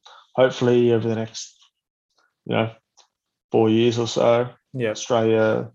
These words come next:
Speaker 1: the athletes come through and we do really well.
Speaker 2: So, in speaking of all those new athletes, what is the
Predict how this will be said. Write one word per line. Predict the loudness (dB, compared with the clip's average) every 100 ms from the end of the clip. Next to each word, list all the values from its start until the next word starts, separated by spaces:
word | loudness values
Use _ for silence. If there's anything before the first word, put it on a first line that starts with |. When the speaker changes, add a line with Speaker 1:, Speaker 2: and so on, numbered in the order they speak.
| _ -4
Speaker 1:
the |
athletes | -2 0 -4 -6
come | -6 -8
through | -6 -4 -2
and | -4
we | -4
do | -4
really | -4 -6 -4
well. | -6 -6 -16 _ _ _ _
Speaker 2:
So, | 0
in | 0
speaking | 0 2 2 4 2
of | 2
all | 2
those | 0 -2
new | 0 0
athletes, | 0 -4 -6 -6 -2
what | 2 6
is | 6 4
the | 2 2 2